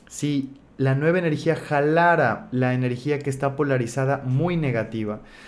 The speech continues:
Sobre todo si no hemos terminado de desbloquear emociones por esta temporada de cáncer. De hecho, ahí en Instagram les compartí un, un video así como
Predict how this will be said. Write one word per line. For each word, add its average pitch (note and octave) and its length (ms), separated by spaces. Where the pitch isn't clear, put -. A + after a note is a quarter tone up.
Sobre C#3 280
todo F3+ 320
si F3+ 200
no D3 160
hemos E3 300
terminado D3 680
de D3 140
desbloquear C3+ 880
emociones C3+ 680
por B2 200
esta B2+ 200
temporada A#2+ 400
de A2+ 140
cáncer. B2+ 400
De B2 100
hecho, C3 260
ahí B2 220
en C3 140
Instagram C3+ 500
les B2+ 200
compartí C3 600
un, C3+ 680
un C3+ 180
video C3+ 400
así C3 300
como A2 480